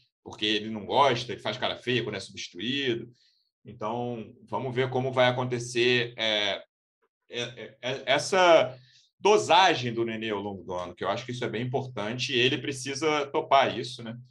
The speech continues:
E vamos ver quando vai começar, quando que o Zé vai começar a fazer isso. Lembrando que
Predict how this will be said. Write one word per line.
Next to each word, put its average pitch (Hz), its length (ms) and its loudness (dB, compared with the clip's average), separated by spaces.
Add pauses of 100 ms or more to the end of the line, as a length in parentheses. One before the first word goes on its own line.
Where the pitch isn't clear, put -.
(420)
E 98 320 -10
vamos 113 220 -4
ver 120 140 -4
quando 117 180 -4
vai 120 140 -4
começar, 113 480 -4
quando 104 180 -8
que 117 80 -10
o 104 40 -8
Zé 98 140 -6
vai 104 120 -10
começar 101 360 -8
a 98 40 -4
fazer 92 260 -8
isso. 101 300 -8
Lembrando 113 500 -6
que 104 300 -2